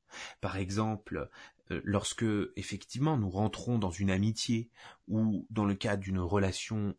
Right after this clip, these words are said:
amoureuse, nous allons créer une dépendance et cette dépendance sera forcément quelque chose qui est toxique. Et pour pouvoir en sortir, il faut créer la relation. Il ne faut pas en être dépendant.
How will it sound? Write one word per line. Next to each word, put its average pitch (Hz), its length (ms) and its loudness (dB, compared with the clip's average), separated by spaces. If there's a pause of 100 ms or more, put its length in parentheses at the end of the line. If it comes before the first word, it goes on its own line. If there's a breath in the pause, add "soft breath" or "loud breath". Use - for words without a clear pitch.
amoureuse, 90 800 -2 (540 loud breath)
nous 131 200 6
allons 214 180 6
créer 123 320 4
une 101 180 6
dépendance 95 580 2
et 120 40 0
cette 123 240 2
dépendance 135 520 2
sera 151 340 0 (320 loud breath)
forcément 143 880 2
quelque 117 220 0
chose 180 440 2
qui 160 540 -4
est - 160 -2
toxique. - 540 2 (600 soft breath)
Et 139 440 4
pour - 160 -10
pouvoir 113 400 0
en 92 80 -2
sortir, 196 640 -4 (460 loud breath)
il 139 180 4
faut 208 540 -2
créer 196 460 2 (340)
la 113 160 4
relation. 101 560 0 (380 loud breath)
Il 151 120 6
ne 156 80 8
faut 147 200 0
pas - 480 0 (340)
en 135 220 6
être 151 340 2
dépendant. 147 680 2